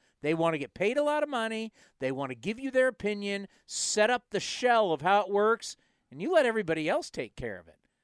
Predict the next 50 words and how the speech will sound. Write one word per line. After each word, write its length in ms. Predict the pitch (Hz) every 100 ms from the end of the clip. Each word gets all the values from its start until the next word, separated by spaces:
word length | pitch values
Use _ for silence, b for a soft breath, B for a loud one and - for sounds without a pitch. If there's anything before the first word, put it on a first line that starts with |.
| _ _ _ _ _ _ _ _ _ _ _ _ _ _
So 200 | 233 240
I 120 | 226
know, 220 | 254 320
I 100 | 240
don't 180 | 285 311
think 220 | 311 330
Jeffrey 260 | - 233 202
Luhnow 480 | 170 165 151 143 143
knew 200 | 151 147
exactly, 680 | 120 156 151 135 143 131 b b b
"Hey, 220 | 277 330
uh, 260 | 294 294 269
there's 180 | 254
a 60 | 240
camera 420 | - 156 170 165
out 200 | 165 160
there, 200 | 165 160
they're 140 | 160 156
banging 380 | 147 151 151
trash 320 | 135 143 143 -
cans, 240 | 143 131
that's 180 | 135 -
great, 240 | 143 135
we're 80 | 131
winning." 340 | 123 131 104 - _ _ _
Was 180 | 151 147
he, 200 | 220 269
like, 300 | 247 208 -
in 280 | 180 202 202 147
depth 300 | 175 190 -
on 140 | 165 147
how 300 | - 180 208
it's 140 | 208
set 240 | - 202 185
up 200 | 196 151
and 100 | 120
how 180 | 185
everything's 380 | 196 185 185 170
going 400 | - 185 180 180 B B
and 120 | 107
how 240 | - 214 220
we're 120 | 202
gonna 200 | 202 196
do 180 | 190 185
this? 260 | 190 175
And 140 | 160 - _ _ _ _ _
he 240 | 202 285
already 240 | 277 254
told 400 | 196 220 254 226
you, 200 | 160 131